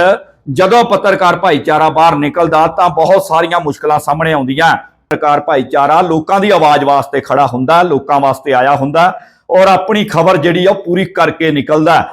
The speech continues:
ਤਾਂ ਦੱਸ ਦਈਏ ਕਿ ਪੰਜਾਬ ਸਰਕਾਰ ਦੇ ਦਿਲ ਵਿੱਚ ਭੁਲੇਖਾ ਹੈ, ਇਹ ਬਦਲਾਅ ਵਾਲੀ ਸਰਕਾਰ ਦੇ ਦਿਲ ਵਿੱਚ ਭੁਲੇਖਾ ਹੈ ਕਿ ਇਹ ਸਿਰਫ ਜਿਹੜੇ ਪੰਜ ਸੱਤ ਦਸ ਪੱਤਰਕਾਰਾਂ ਉੱਤੇ ਪਰਚਾ ਕੀਤਾ ਤਾਂ ਇਹ ਡਰ ਜਾਣਗੇ ਜਾਂ ਕਿਵੇਂ। ਡਰਨ ਵਾਲਾ ਕੋਈ ਸਵਾਲ ਹੀ ਪੈਦਾ ਨਹੀਂ ਹੁੰਦਾ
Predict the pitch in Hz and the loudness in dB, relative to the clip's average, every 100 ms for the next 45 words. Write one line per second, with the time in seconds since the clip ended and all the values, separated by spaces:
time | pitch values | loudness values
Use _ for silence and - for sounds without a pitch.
0 | - 156 147 151 - 165 165 156 160 170 | -2 0 2 0 0 0 2 0 0 -4
1 | 170 147 165 196 202 202 170 180 175 180 | -2 0 2 2 2 -2 2 2 2 0
2 | 131 156 156 156 160 - 147 - 160 165 | 0 2 2 0 -2 -2 -2 -2 0 2
3 | 147 - - _ 185 175 165 175 196 226 | 2 -2 -10 _ -4 0 2 2 4 4
4 | 226 226 214 208 180 170 175 180 139 160 | 2 2 -2 2 2 2 0 -2 -2 0
5 | 156 160 170 160 135 - 160 151 127 - | 0 -2 -4 -2 -4 -2 0 2 0 -6
6 | _ _ 165 175 185 180 175 160 170 170 | _ _ -2 0 2 2 0 0 0 0
7 | 165 165 160 156 - 165 147 147 143 151 | 0 0 -2 -2 -2 -2 0 -2 -2 -4
8 | 165 147 147 143 143 - 143 143 - 147 | -4 -2 0 0 0 -2 -4 -4 -2 -4
9 | - 139 - 143 143 147 120 - _ - | -4 -8 -2 -2 0 -2 -2 -8 _ -4
10 | 170 170 - 160 139 175 185 156 175 170 | 0 0 -2 -4 2 2 2 2 0 0
11 | 170 165 170 165 165 156 160 170 190 185 | 0 0 -2 -2 -2 -2 0 0 0 2
12 | 180 185 185 - 170 170 - 151 139 147 | 4 4 2 -2 -2 -2 -2 -2 0 2
13 | 151 139 147 170 170 147 147 151 156 156 | 0 0 -2 -4 0 0 2 0 0 -4
14 | 147 160 170 | -2 0 2